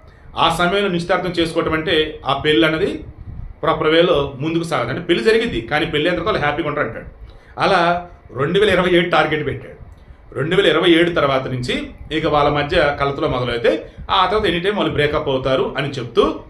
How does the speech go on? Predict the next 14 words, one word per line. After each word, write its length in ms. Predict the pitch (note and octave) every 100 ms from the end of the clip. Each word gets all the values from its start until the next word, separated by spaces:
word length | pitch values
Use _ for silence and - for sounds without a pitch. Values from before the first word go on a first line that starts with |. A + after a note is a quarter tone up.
| B2
మరల, 420 | D3 E3+ E3 - - - - - - - - - - - - - - C3
మరల 380 | E3 F#3+ E3+ -
ఏమన్నాడు? 600 | E3+ F3+ F3 F3 B3 - - - - - - - - - -
"నా 200 | C3 E3+
శాస్త్రం 600 | F#3 G3 G#3+ G#3+ A3+ G#3+ - - - - - - - - - - - - -
తప్పు 500 | F#3+ G3 A#3 A3 - -
అయినా 220 | D#3 F3
పర్లా, 500 | F#3+ D#3+ D3+ C#3 F#2 - _ _ -
వాళ్ళు 160 | D3 D3
కలిసి 260 | E3 E3
ఉంటే 120 | E3+ F3+
నాకు 220 | D3+ - D3
చాలు" 200 | C#3 D#3
అన్నాడు. 280 | A#2 G#2+